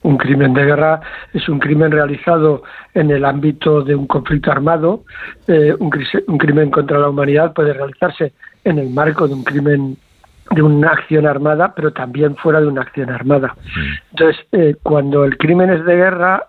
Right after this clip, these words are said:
Speaker 1: el, el, hay un elemento especialmente importante que es, por ejemplo, que no cabe la obediencia debida. Eh, el crimen de guerra no solo lo comete el que da la orden,
Speaker 2: Hmm.
Speaker 1: lo co-, comete toda la cadena de mando, incluido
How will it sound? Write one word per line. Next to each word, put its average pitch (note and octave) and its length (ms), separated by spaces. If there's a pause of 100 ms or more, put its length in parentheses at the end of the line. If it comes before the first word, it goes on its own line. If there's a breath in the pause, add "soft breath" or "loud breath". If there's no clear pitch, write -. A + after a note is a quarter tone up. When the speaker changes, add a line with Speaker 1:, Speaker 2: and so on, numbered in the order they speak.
Speaker 1:
el, D#3 380
el, E3 260 (140)
hay E3 160
un F3 100
elemento D#3 680 (280 loud breath)
especialmente D#3+ 720
importante D#3+ 720
que - 160
es, C#3 120 (120)
por D#3 120
ejemplo, D#3+ 280
que D#3 140
no C#3+ 100
cabe D#3+ 240
la D3+ 140
obediencia C#3+ 580
debida. C3 480 (720 loud breath)
Eh, C#3+ 280 (340 loud breath)
el D4 200
crimen D#3+ 300
de E3 100
guerra E3 220
no E3+ 140
solo E3+ 220
lo D#3 100
comete D3+ 320
el C#3+ 100
que D3 140
da C#3+ 120
la C3+ 140
orden, C#3+ 460 (240 loud breath)
Speaker 2:
Hmm. D#2+ 160
Speaker 1:
lo D3+ 140
co-, - 240
comete D3+ 460 (160)
toda F#3+ 340
la C#3+ 120
cadena D3+ 360
de D#3 140
mando, E3 540
incluido E3+ 840